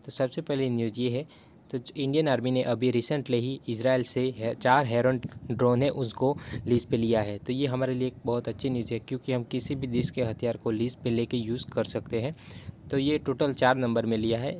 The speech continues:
और ये ड्रोन रिकॉन्सेंस मिज-, और सर्विलांस जैसे मिशन में इंडिया को बहुत हद तक हेल्प करने वाले हैं। तो ये एक बहुत अच्छी न्यूज़ है, क्योंकि हम किसी भी देश के हथियार को लेकर, लीज पे लेकर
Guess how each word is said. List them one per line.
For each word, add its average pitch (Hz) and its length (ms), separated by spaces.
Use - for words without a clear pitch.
और 123 180
ये 123 200
ड्रोन 127 280
रिकॉन्सेंस 131 720
मिज-, 120 300
और 123 220
सर्विलांस 127 400
जैसे 120 260
मिशन 113 280
में 131 160
इंडिया 120 200
को 123 140
बहुत 123 400
हद 120 220
तक 120 240
हेल्प 113 180
करने 110 240
वाले 110 200
हैं। 156 160
तो 143 60
ये 143 120
एक 139 180
बहुत 123 260
अच्छी 127 280
न्यूज़ 110 240
है, 98 60
क्योंकि 147 200
हम 143 120
किसी 139 260
भी 139 120
देश 127 180
के - 120
हथियार 123 300
को - 120
लेकर, 123 360
लीज 113 240
पे - 120
लेकर 120 400